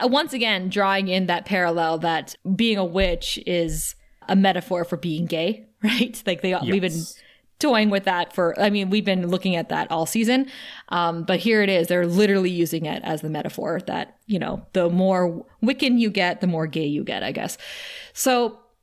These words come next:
Speaker 1: cut to the Colonel talking to soldiers in the demon containment area. Um, capacity's maxed out. And he's telling the soldier that these are just animals, Lieutenant. Pack them until we're, we're out of room. Then we pack them in some more.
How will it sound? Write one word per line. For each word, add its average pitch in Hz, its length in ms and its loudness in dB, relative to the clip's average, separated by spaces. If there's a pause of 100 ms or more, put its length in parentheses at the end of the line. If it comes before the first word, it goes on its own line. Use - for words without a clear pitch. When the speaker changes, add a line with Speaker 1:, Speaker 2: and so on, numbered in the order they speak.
(300)
Speaker 1:
cut 349 240 0
to 330 180 0
the 285 80 0
Colonel 302 540 4 (340)
talking 277 300 2
to 247 80 6
soldiers 262 520 4
in 233 140 4
the 190 260 4
demon 240 320 4
containment 233 460 2
area. 220 500 2 (280)
Um, 180 500 0 (320)
capacity's 233 560 0
maxed 214 400 0
out. 208 420 2 (380)
And 208 160 4
he's 208 160 4
telling 254 140 4
the 220 60 2
soldier 214 200 2
that - 220 -2
these 202 100 4
are 226 60 2
just 196 160 -2
animals, 190 440 2
Lieutenant. 190 480 0 (220)
Pack 277 360 -2
them 254 360 4 (220)
until 196 300 2
we're, 180 180 0
we're 180 200 0
out 226 200 0
of 220 120 -2
room. 196 320 4 (260)
Then 214 100 2
we 180 100 0
pack - 340 -2
them 233 140 4
in 226 160 6
some 214 160 4
more. 226 400 4